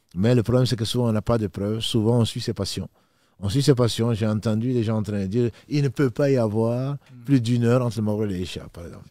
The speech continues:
Speaker 1: Pourquoi ? Parce que ça les arrange. Il ne peut pas y avoir. Comme si ils avaient fait, ils sor-, ils sortaient de je ne sais quelle école. Scientifiquement, c'est impossible. On ne peut pas affirmer ça. Ça dépend où on est. Bon, certains ont vécu. Moi, je sais que j'ai vu au moins six fois en Suède,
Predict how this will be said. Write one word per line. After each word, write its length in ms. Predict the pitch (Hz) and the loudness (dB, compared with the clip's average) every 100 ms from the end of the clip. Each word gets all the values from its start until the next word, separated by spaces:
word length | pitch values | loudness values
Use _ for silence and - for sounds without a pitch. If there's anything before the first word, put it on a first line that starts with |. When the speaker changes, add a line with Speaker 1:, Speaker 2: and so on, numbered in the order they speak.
| - | -8
Speaker 1:
Pourquoi ? 360 | 117 107 143 160 | -6 0 0 0
Parce 180 | 117 | -4
que 80 | - | -6
ça 120 | - | -6
les 120 | 101 95 | -4 -4
arrange. 360 | 80 71 - _ _ _ _ | -8 -10 -16 _ _ _ _
Il 60 | 110 | 0
ne 40 | |
peut 140 | 135 | 2
pas 180 | 117 147 | 4 4
y 80 | 127 | 2
avoir. 280 | 98 82 76 - - | 0 -4 -8 -12 -4
Comme 240 | - 131 123 | 0 2 2
si 260 | - 180 - _ _ | 0 -2 -4 _ _
ils 100 | 104 | -2
avaient 200 | 101 107 | 0 0
fait, 260 | 98 117 120 | 0 0 0
ils 40 | |
sor-, 240 | 110 104 101 | -2 -2 -2
ils 80 | |
sortaient 400 | 95 107 95 117 | -2 -4 -2 -2
de 220 | 98 90 87 - _ | -2 -4 -6 -12 _
je 60 | 98 | -8
ne 60 | |
sais 160 | 90 101 | -4 -2
quelle 140 | 104 | 0
école. 320 | 98 101 117 170 - _ _ | 0 0 -2 -4 -12 _ _
Scientifiquement, 720 | - - 147 127 120 117 143 | -4 2 2 2 -4 -4 0
c'est 140 | 147 107 | 0 0
impossible. 420 | 95 117 131 98 | 2 0 0 2
On 60 | 104 | 2
ne 60 | |
peut 120 | 101 | 2
pas 160 | 127 226 | 0 -2
affirmer 380 | 160 - 95 85 | -6 -6 -6 -8
ça. 180 | - - _ _ _ _ - | -10 -16 _ _ _ _ -6
Ça 140 | 107 | 0
dépend 220 | 110 143 | 2 6
où 160 | 147 139 | 8 8
on 140 | 110 | 6
est. 120 | 104 139 180 185 | 2 -2 -6 -14
Bon, 180 | 98 98 | -14 -6
certains 360 | - 92 - | -4 -2 -2
ont 100 | 92 | -2
vécu. 380 | 87 90 - 113 | -2 -6 -4 -4
Moi, 160 | 98 95 | -2 -4
je 80 | |
sais 120 | - 85 | -4 -6
que 100 | 85 | -4
j'ai 140 | 85 | -2
vu 200 | 85 104 | 0 0
au 60 | 90 | 2
moins 180 | 95 | 0
six 180 | 98 - | -2 -4
fois 240 | 104 117 101 | -4 0 0
en 80 | |
Suède, 420 | 95 127 131 127 | -2 0 0 0